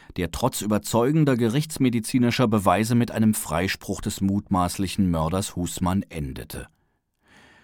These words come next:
Das Verbrechen spielte sich in einer Märznacht neunzehnhundertachtundzwanzig in Gladbeck ab. Schuldirektor Daube und seine Frau wurden morgens gegen halb vier aus dem Schlaf geschreckt. Draußen auf der Straße rief jemand um Hilfe.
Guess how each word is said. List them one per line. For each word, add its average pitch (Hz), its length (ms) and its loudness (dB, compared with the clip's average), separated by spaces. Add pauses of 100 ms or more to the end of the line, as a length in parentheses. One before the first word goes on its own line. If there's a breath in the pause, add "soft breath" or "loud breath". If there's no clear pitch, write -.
(140 soft breath)
Das 98 100 -12
Verbrechen 110 460 2
spielte 120 400 0
sich 110 220 -2
in 104 80 4
einer 85 220 2
Märznacht 95 680 0
neunzehnhundertachtundzwanzig 82 1700 -4
in 127 160 0
Gladbeck - 600 -6
ab. - 280 -10 (1040 soft breath)
Schuldirektor 151 760 2
Daube 101 480 2
und 143 180 0
seine 120 200 -2
Frau 113 440 0
wurden 120 260 4
morgens 98 500 2
gegen 92 300 -2
halb 80 200 -2
vier 101 320 0
aus 104 140 -4
dem 110 160 2
Schlaf 76 440 -6
geschreckt. - 600 -10 (800)
Draußen 95 500 0
auf 71 100 -6
der 73 120 -4
Straße 92 560 -2
rief 98 200 -2
jemand 98 280 2
um 107 100 4
Hilfe. 110 500 0